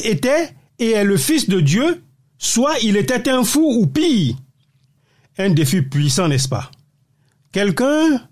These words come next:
a un jour peint un panneau montrant Jésus, regardant directement le spectateur, et en dessous était écrit : « Maintenant, c'est à vous de jouer. » Et c'est vrai pour chacun de nous.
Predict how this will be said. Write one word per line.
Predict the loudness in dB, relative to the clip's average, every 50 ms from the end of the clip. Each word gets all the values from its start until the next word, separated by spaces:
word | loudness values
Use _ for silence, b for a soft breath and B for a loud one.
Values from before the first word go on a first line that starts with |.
| _ _ _ _ _ _ _ _
a | -6 -4
un | -2 0 0 0 2
jour | 2 2 2 2 0 0 -2 -2
peint | -4 -4 -2 -2 -2
un | -2 -2
panneau | -2 -2 -2 -2 0 0 2 2
montrant | 2 2 2 0 0 0 0 0
Jésus, | 0 0 0 0 0 2 0 0 -2 b b b b b b b b -4
regardant | -2 -2 0 0 0 0 0 0 2 2
directement | 0 0 0 0 0 0 0 -2 -2 0 0 0 0 0
le | 0 0
spectateur, | -2 -2 -4 -4 -4 -4 -4 -4 -4 -2 -2 -2 0 0 0 0 -2 -4 b b b b b b b b -4
et | -2 0 0
en | 0 2
dessous | 2 2 2 0 0 0 0 0
était | 0 0 0 0 0 0 0
écrit : « | -2 -2 -2 -2 0 -2 -4 -6 -10 _ _ _ _ _ _ _ _ _ _ _ _ _ _ _ _
Maintenant, | -6 -4 -2 -2 0 0 0 0 0
c'est | -2 -2 -2 -2
à | -2
vous | 0 0 0
de | 0 0
jouer. » | 0 2 2 0 0 -2 -4 -8 -14 _ _ _ _ _ _ _ _ _ _ _ _ _ _ _ -4
Et | -2 0 0 0 -2 -4 -6 _ _ _ _ _
c'est | _ -6 -4 -2 0
vrai | 0 0 0 -2 -2
pour | -2 -2 -2
chacun | 0 -2 -2 0 0 0
de | 0 0
nous. | 0 0 -2 -4